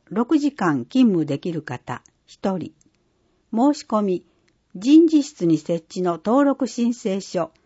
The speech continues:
市ホームページからダウンロードかに必要事項を記入し、子ども総合窓口へ提出。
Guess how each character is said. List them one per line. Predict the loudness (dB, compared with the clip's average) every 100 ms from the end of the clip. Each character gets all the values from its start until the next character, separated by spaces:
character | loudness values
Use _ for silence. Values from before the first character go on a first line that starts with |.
| _ _
市 | -2 -2 0
ホ | 4 6
ー |
ム | 6 4
ペ | 0
ー | 0
ジ | -4
か | -6
ら | -6 -4
ダ | 0 4
ウ | 4
ン | 4
ロ | 2 -2
ー |
ド | -6
か | -6 -8 -8 -6
に | -4 -4 _ _ _
必 | -12 0 2
要 | 4 2
事 | -2
項 | -4 -2 -2 -2
を | -6
記 | -6 -4
入 | -4 -6
し、 | -10 -10 -12 -12 _ _
子 | -4 2
ど | 2
も | 2
総 | 2 0 2
合 | 2 2
窓 | 0 -2
口 | -4 -6 -8
へ | -8
提 | -6 -8 -6
出。 | -10 -16 -16 -20